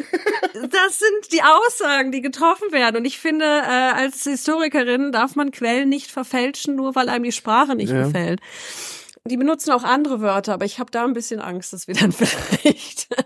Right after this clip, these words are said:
Speaker 2: gesperrt werden. Ähm,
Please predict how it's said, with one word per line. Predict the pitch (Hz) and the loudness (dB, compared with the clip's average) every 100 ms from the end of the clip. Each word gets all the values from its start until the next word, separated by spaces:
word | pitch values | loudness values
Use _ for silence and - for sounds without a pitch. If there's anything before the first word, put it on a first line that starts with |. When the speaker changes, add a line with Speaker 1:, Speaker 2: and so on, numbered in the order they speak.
| - - - _ - _ _ _ - - - - | -6 -14 -16 _ -16 _ _ _ -6 0 0 0
Speaker 2:
gesperrt | 190 - - - 269 226 277 - | -6 0 0 2 2 2 2 -2
werden. | 180 175 180 269 - - 339 - - | -4 -2 -2 -4 -14 -16 -16 -18 -2
Ähm, | 226 233 233 240 247 | 2 4 2 0 -4